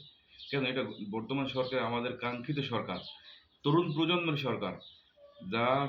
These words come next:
সরকারের, উম, উম, মানে, লিডিংয়ে পাঁচ সাতজন আছে আন্দোলনের, আহ, আন্দো-, সরাসরি যুক্ত। এই সরকার থেকে আমরা কিসের জন্য এই দাবিটা পাবো না?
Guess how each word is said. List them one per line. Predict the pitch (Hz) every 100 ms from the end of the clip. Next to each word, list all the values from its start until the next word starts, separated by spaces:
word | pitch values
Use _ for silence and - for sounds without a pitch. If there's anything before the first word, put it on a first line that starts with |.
| -
সরকারের, | 120 120 135 139 139 127 -
উম, | 110
উম, | 104 - 98 104 95 95
মানে, | 107 104
লিডিংয়ে | 107 135 143 143 101 73 - - - - _ - - -
পাঁচ | 147 147
সাতজন | - 156 147 143
আছে | 135 143 135
আন্দোলনের, | 120 131 143 147 135 107 90 - - - - - - - - - - -
আহ, | - - 127
আন্দো-, | 131 127
সরাসরি | 123 139 147 139 117 101
যুক্ত। | 110 107 - 90 - - - - - - - - -
এই | 139
সরকার | 143 139 160 156
থেকে | 151
আমরা | 139 139 135
কিসের | 147 147
জন্য | 135 120
এই |
দাবিটা | 110 104 104
পাবো | 98 92
না? | 92